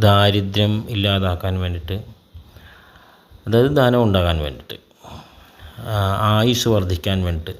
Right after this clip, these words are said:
എന്നുവെച്ചാൽ ആരോഗ്യാവസ്ഥ ഉണ്ടാകാൻ വേണ്ടിയിട്ട്,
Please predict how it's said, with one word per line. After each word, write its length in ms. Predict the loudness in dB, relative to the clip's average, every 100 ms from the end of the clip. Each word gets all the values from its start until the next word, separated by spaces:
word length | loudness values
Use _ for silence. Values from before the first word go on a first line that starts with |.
| -20 _ -20 -20 -20 -20 -20 _ _ _ -20
എന്നുവെച്ചാൽ 420 | -20 -8 -2 0 2
ആരോഗ്യാവസ്ഥ 600 | 2 4 4 2 0 -2 -4
ഉണ്ടാകാൻ 260 | -4 -6 -8
വേണ്ടിയിട്ട്, 260 | -12 -16